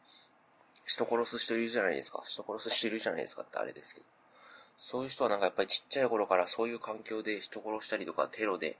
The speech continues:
と、なんか宗教上のテロで人殺したりとかする人いるじゃないですか。過激派とかでね。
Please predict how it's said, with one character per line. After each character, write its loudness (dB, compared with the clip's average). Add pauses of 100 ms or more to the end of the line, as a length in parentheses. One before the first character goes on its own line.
(1200)
と、 -8 (1120)
な -10
ん -12
か -6
宗 0
教 0 (260)
上 2
の 0
テ -6
ロ 2
で -2
人 -2
殺 0
し -2
た -2
り -8
と -10
か -6
す -6
る -6
人 -6 (140)
い -6
る -8
じ -6
ゃ -2
な -2
い -6
で -8
す -12
か。 -12 (220)
過 -2
激 -6
派 -2
と -6
か -6
で -12
ね。 -20